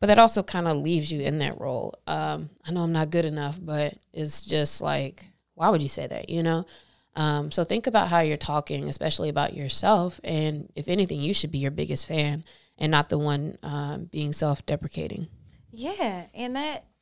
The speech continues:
Speaker 2: the energy, just the different words bring, like, not only being your biggest fan, but also people responding to words. Like, there was a lot of scientific research about how even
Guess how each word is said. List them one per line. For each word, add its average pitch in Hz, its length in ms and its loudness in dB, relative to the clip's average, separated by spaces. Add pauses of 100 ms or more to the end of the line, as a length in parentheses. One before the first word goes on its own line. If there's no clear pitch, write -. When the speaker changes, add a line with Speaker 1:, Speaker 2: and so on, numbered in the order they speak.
(280)
Speaker 2:
the 220 100 -10
energy, 262 840 -6
just 196 240 -16
the 190 80 -18
different 190 420 -8
words 175 380 -8
bring, 165 320 -16
like, - 220 -16 (200)
not 202 160 -6
only 208 140 -6
being 190 260 -8
your 175 140 -8
biggest 170 340 -10
fan, 175 300 -8
but 165 280 -12 (440)
also 190 340 0
people 190 380 -6
responding 170 640 -8
to 214 140 -10
words. 220 280 -6
Like, 185 120 -12
there 180 100 -8
was 175 100 -10
a 170 60 -10
lot 165 160 -8
of 170 60 -12
scientific 170 460 -12
research 175 400 -14
about 165 200 -14
how 175 240 -8
even 185 400 -8